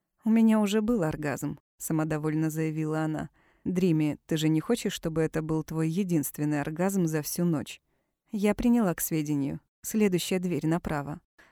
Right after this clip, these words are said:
Они упали на кровать, где Мак наслаждалась ощущением тяжести его большого тела. Они подходили друг к другу, как собранные фрагменты пазла.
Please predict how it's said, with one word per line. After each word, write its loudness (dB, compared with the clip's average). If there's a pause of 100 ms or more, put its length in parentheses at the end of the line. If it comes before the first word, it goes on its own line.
(100)
Они 4
упали 2
на 2
кровать, 0
где 0
Мак -2
наслаждалась -2
ощущением 0
тяжести -4
его -2
большого -2
тела. -8 (320)
Они 4
подходили 2
друг 0
к -2
другу, 2
как -2
собранные 0
фрагменты 0
пазла. -6